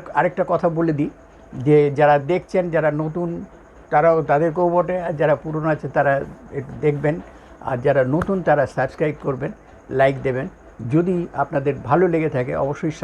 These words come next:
সাবস্ক্রাইব করবেন। আর, আহ, যতটা পারবেন আমার উদ্দেশ্য এইগুলোকে ছড়িয়ে দেওয়া, এই তথ্যগুলোকে, সুতরাং সেটুকুন একটু মনে রাখবেন। আর অর্থাৎ এই নাড়ি বলতে আমরা বুঝবো যে একটা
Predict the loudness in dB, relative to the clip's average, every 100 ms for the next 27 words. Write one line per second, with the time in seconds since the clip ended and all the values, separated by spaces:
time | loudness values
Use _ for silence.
0 | -6 -6 -18 -14 -12 -12 -4 -4 -2 -10
1 | -8 -10 -10 -10 -14 -20 -20 -4 2 2
2 | 2 -4 -18 -20 -14 -12 -6 -4 -2 -2
3 | 2 2 2 -2 2 2 4 2 2 0
4 | -2 -2 -4 -2 0 0 -2 -2 0 -2
5 | -2 2 4 4 2 -4 -12 -20 -20 -20
6 | -20 -20 -20 -20 -20 -20 -20 -20 -20 -20
7 | -8 -4 2 2 2 -2 -2 -4 -10 -18
8 | -20 -20 -20 -20 -10 -4 0 0 -2 -2
9 | -2 0 -2 0 -2 -2 -6 -6 0 2
10 | 4 2 -4 -14 -20 -20 -20 -20 -20 -20
11 | -20 -16 -12 -12 -16 -20 -20 -20 -20 -20
12 | -2 0 4 2 2 -16 -4 0 4 4
13 | 4 0 -4 -4 0 -2 -2 -2 0 0
14 | -2 -2 -2 2 0 2 -2